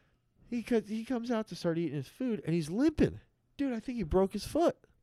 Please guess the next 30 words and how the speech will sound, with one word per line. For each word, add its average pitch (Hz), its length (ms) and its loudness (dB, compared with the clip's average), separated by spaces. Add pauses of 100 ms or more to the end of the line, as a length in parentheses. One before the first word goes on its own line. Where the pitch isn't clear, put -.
(360)
His 196 140 -4
foot - 420 -4
is, 147 140 -14
like, 156 220 -8
cracked 185 340 -12
off 190 220 0
to - 80 -16
the 151 80 -6
side, 202 560 -2
and 147 80 -2
he's, 147 160 2
like, 143 180 2
limping 190 320 2
on 101 160 -4
this. - 320 -14 (1040)
I'm 190 80 -14
like, 123 300 -10
"Oh, 180 180 0
my 127 160 0
gosh." 143 300 2
Now, 143 120 6
it's 139 140 2
not 214 220 4
horrible. 165 580 12
It 120 80 4
might 131 280 6
heal, 139 280 6
but 127 120 2
I'm 127 80 0
like, 123 200 2